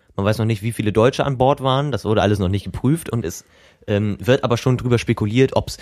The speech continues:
es war ein Anschlag, hat, war, hat der, äh, also war, war es ein, wurde, wurde das Flugzeug abgeschossen, war das ein Anschlag im Flugzeug, ähm, hat die Besatzung da was mit zu tun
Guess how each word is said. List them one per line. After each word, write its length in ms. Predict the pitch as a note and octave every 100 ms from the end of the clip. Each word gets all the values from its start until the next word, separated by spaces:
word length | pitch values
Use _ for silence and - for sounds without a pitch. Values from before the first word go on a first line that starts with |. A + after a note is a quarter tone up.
| -
es 140 | - F#2
war 60 | F#2
ein 80 |
Anschlag, 640 | - B2+ - C3 C3 C#3+ - _ _ _ -
hat, 220 | G#2 F#2
war, 240 | F#2 F#2 F2
hat 120 | -
der, 340 | F#2+ E2+ E2
äh, 260 | F2+ E2 D#2+ - - - -
also 200 | G2 E2+
war, 240 | F2 F#2 -
war 100 | F2
es 120 | F2
ein, 280 | F#2+ E2+ -
wurde, 300 | E2 F2+ E2+
wurde 160 | F#2 F2+
das 80 | F2
Flugzeug 300 | - - F#2
abgeschossen, 640 | - C3+ - A#2+ B2 B2 - -
war 100 | -
das 160 | F2+ F2
ein 60 | G#2+
Anschlag 520 | F#2 E2+ F#2 E2 E2
im 180 | E3+ D3
Flugzeug, 800 | - D3 D#3 - C#3+ C#3 D3+ - _ _ _ _ _
ähm, 200 | G#2+ G#2
hat 140 | G#2+ G#2+
die 40 | G#2
Besatzung 460 | A2+ D3 - D#3
da 160 | C3+ C3+
was 120 | B2
mit 120 | C3
zu 120 | - B2+
tun 440 | - C3 B2+ C3